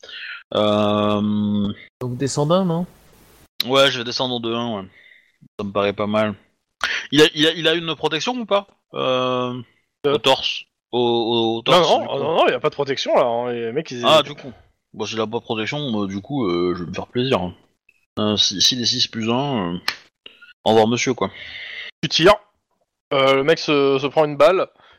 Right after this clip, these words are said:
Speaker 3: Il y a ses potes qui l'attrapent. Alors, tu sais pas s'il est vivant ou mort, mais, euh, il l'empêche de tomber, euh, du camion.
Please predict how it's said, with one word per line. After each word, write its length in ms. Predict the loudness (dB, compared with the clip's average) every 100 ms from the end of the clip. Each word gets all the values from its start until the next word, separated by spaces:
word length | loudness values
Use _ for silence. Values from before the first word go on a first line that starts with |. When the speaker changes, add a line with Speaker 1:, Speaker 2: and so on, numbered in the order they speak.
| -2
Speaker 3:
Il 60 |
y 20 | -2
a 40 |
ses 140 | 0
potes 220 | 0 0 0
qui 80 |
l'attrapent. 440 | 0 2 4 2 2
Alors, 200 | 0 0
tu 100 | -2
sais 140 | -2
pas 120 | 2
s'il 220 | 2 2 -2
est 60 |
vivant 240 | -2 2 2
ou 80 | 4
mort, 240 | 4 4
mais, 260 | 4 0 2
euh, 220 | 2 0
il 100 | 0
l'empêche 320 | -2 0 0
de 60 | -2
tomber, 280 | -2 0
euh, 140 | 2 2
du 120 | 0
camion. 240 | -4 -4